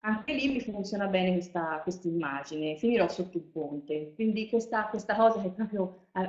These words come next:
porto all'estremo, non ce n'è, non, non ce la posso fare, fa uscire, eh, la parte sana che invece, eh, mi consola e dice: "No, dai, non finirà mai così male, non è possibile che succeda una cosa del genere".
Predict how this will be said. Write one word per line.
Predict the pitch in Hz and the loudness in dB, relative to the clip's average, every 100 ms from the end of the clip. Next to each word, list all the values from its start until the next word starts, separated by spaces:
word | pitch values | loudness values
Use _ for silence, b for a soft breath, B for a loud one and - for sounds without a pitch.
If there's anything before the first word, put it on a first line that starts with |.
| - - | -4 2
porto | 240 220 196 | 4 4 2
all'estremo, | 180 208 220 - 190 185 190 180 | 0 0 -2 -6 0 2 2 2
non | 170 170 | 0 -2
ce | 180 | -4
n'è, | 175 175 | -4 -2
non, | 170 165 165 160 160 | -4 -4 -6 -8 -12
non | 160 | -12
ce | 170 | -6
la | 180 | -4
posso | - 180 - 269 | -2 -4 -2 -4
fare, | 214 170 180 208 208 B B _ _ | -2 0 0 0 -4 B B _ _
fa | 247 | 2
uscire, | 214 - 247 240 247 240 - - _ _ _ - - | 4 2 0 0 2 0 -2 -10 _ _ _ -16 -10
eh, | 160 | -6
la | 190 | -4
parte | 196 190 185 185 | 2 2 2 -4
sana | 185 226 208 170 | 4 6 6 4
che | 180 | 2
invece, | 180 214 208 190 | 2 2 2 2
eh, | 175 170 165 160 160 156 135 147 147 151 156 160 - - - | 4 4 2 0 -2 -4 -4 -6 -8 -8 -10 -14 -20 -20 -2
mi | 185 | 2
consola | 185 220 - 175 190 160 | 4 2 2 2 4 2
e | |
dice: | 156 - | 0 -6
"No, | 151 135 151 | -12 -12 -14
dai, | 143 - _ - - - - | -16 -16 _ -20 -20 -20 -16
non | 156 | -16
finirà | 151 160 151 143 | -10 -8 -6 -6
mai | 143 147 139 - | -6 -8 -10 -10
così | 160 156 151 | -10 -6 -6
male, | 156 147 | -6 -6
non | 156 180 | -2 0
è | 185 | 0
possibile | 180 175 - 175 165 160 160 156 - _ _ | -2 -4 -6 -6 -2 -2 -2 -4 -14 _ _
che | 175 | -10
succeda | 165 170 160 151 | -8 -8 -6 -4
una | 151 | -4
cosa | 147 147 | -6 -10
del | 143 139 | -12 -14
genere". | - 143 139 - | -14 -14 -14 -18